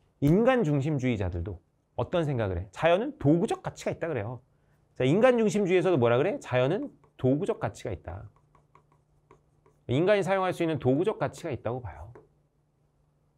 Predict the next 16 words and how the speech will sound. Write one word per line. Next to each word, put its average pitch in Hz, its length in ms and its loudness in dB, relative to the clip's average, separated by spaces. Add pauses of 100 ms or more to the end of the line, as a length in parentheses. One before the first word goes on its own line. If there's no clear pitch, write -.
(2000)
자, 147 140 -4
그렇기 269 320 4
때문에 247 380 4
인간 254 420 4
이외의 233 180 6
존재는 202 260 4
어떠한 233 360 6
가치도 262 240 4
부여되지 202 300 4
않는다. 131 360 0
아니, 302 240 2
자연에 202 340 0
도구적 151 380 2
가치를 151 380 -6
부여할 110 260 -2
수 320 340 -4